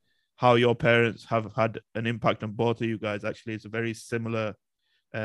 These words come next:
and, and a consistent thing that you both mentioned about how it's then had an impact on your life. So I think,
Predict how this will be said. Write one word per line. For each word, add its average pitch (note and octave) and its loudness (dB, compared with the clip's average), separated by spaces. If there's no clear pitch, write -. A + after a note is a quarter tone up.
and, A2+ -6
and A2 -2
a G#2+ -4
consistent A#2 -4
thing B2+ -2
that G2+ 0
you A2+ -2
both A2+ -2
mentioned A2+ -6
about G#2+ -4
how A2+ -2
it's - -10
then A2 -2
had A2+ -2
an G#2+ -4
impact A2 -6
on A2 -6
your A#2 0
life. G#2+ -2
So A2 -4
I A2 0
think, A#2 -8